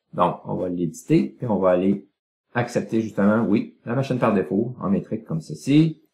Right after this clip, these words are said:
Je vais également lui sélectionner un groupe d'outils. Donc,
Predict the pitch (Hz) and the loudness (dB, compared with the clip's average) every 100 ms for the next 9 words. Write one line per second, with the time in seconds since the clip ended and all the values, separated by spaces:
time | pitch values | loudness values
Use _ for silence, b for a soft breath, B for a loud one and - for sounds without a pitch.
0 | _ _ _ _ _ 95 113 117 113 113 | _ _ _ _ _ 2 4 4 6 6
1 | 104 107 113 113 - _ _ 98 104 113 | 6 6 4 2 -2 _ _ 2 4 6
2 | 104 101 _ _ _ _ _ _ _ _ | 4 -2 _ _ _ _ _ _ _ _
3 | _ _ - 147 123 127 113 113 110 101 | _ _ -2 2 4 4 4 4 4 2
4 | 101 98 85 - 113 151 - _ _ _ | 0 0 -2 -4 0 0 -2 _ _ _
5 | _ _ - 87 82 | _ _ -8 -4 -4